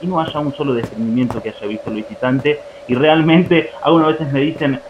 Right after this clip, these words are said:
"Me voy mañana, vine un día y no vi nada". Y bueno, son, son temas que también, eh, con los visitantes hay que acompañarlos, pero el privilegio, Fiorella, de estar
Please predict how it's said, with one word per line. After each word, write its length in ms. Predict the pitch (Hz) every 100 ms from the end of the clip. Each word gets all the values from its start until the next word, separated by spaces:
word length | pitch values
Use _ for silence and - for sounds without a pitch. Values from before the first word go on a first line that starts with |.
| - - -
"Me 160 | 139 151
voy 160 | 170 196
mañana, 520 | 185 185 180 139 120
vine 180 | 147 170
un 140 | 170
día 120 | 170
y 40 | 160
no 120 | 147
vi 80 | 160
nada". 400 | 165 160 131 107 -
Y 60 | 113
bueno, 280 | 117 101 92 -
son, 260 | 143 143 131
son 200 | 156 151
temas 320 | 156 151 151
que 100 | 127
también, 440 | 123 117 127 139 139 - - -
eh, 400 | 113 113 110 107
con 120 | 113
los 100 | 117
visitantes 380 | 123 127 143 139 -
hay 140 | 139
que 60 | 139
acompañarlos, 720 | 143 127 131 143 151 156 170 - - - - -
pero 480 | 185 226 147 101 - -
el 80 | 131
privilegio, 460 | 131 131 170 139
Fiorella, 500 | - 123 147 135 107
de 120 | 120 127
estar 420 | - 123 113